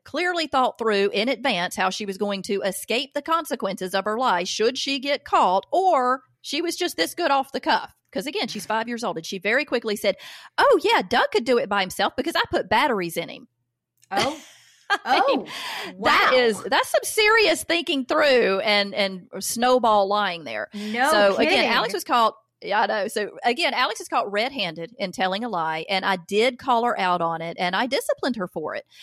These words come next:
Speaker 1: But I did not want to discourage her by labeling her a liar.
Speaker 2: Right.
Speaker 1: I wanted to keep her focused on who she is in Christ. And so I said, "Alex, you told a lie, but you are not a liar. That is not who you are.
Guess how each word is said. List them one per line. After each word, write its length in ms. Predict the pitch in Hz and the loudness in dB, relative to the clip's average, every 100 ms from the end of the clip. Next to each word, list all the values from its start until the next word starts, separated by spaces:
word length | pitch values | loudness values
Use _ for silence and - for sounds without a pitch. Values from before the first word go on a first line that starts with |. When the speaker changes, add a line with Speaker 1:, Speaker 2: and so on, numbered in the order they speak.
| - _ _ - | -20 _ _ 0
Speaker 1:
But 360 | 330 294 170 _ _ - | 2 4 0 _ _ -6
I 140 | 202 | -4
did 240 | 208 226 196 | -2 -4 -4
not 320 | 214 233 214 | -4 -4 -4
want 180 | 220 - | -8 -10
to 100 | 196 | -12
discourage 720 | 185 - - 190 180 170 - | -10 -10 -8 -4 -4 -4 -6
her 300 | 156 107 - - | -8 -10 -12 -6
by 140 | 180 | -4
labeling 680 | 180 170 175 175 175 165 160 | -4 -4 -4 -4 -6 -10 -14
her 360 | 165 160 147 185 | -8 -6 -6 -8
a 120 | - 160 | -8 -8
liar. 480 | 160 - - 87 - - | -6 -10 -10 -12 -12 -18
Speaker 2:
Right. 100 | 151 | -6
Speaker 1:
I 260 | 190 214 247 | -2 2 0
wanted 300 | 226 202 190 | 0 -4 -4
to 40 | |
keep 240 | 190 190 175 | -6 -10 -8
her 100 | 180 | -6
focused 380 | 170 160 165 - | -4 -4 -6 -8
on 120 | 160 | -8
who 260 | 175 180 170 | -6 -6 -4
she 300 | - 180 - | -6 -6 -8
is 200 | 156 156 | -10 -10
in 120 | 160 | -14
Christ. 560 | - 185 370 453 208 | -10 -6 -4 -4 -6
And 100 | 180 | -10
so 160 | 170 185 | -4 -4
I 80 | 180 | -4
said, 200 | - 170 | -6 -6
"Alex, 460 | 185 202 208 196 - - - _ | -2 -2 -4 -8 -16 -20 -20 _
you 140 | 180 | -12
told 380 | 175 - 185 202 | -12 -2 0 2
a 60 | 294 | 0
lie, 560 | 285 202 175 170 170 - _ _ - | 0 2 2 0 -4 -10 _ _ -6
but 120 | 175 | -6
you 180 | 180 180 | -2 -2
are 80 | 170 | -2
not 180 | 160 160 | -2 -4
a 40 | |
liar. 440 | 156 151 151 135 - _ _ _ - | -6 -8 -8 -12 -16 _ _ _ -4
That 200 | 175 175 | 0 2
is 180 | 180 175 | 0 -4
not 400 | 170 165 165 - | -6 -2 -2 -4
who 120 | 175 | -10
you 300 | 156 156 156 | -8 -10 -10
are. 420 | 160 185 202 143 | -8 -8 -8 -10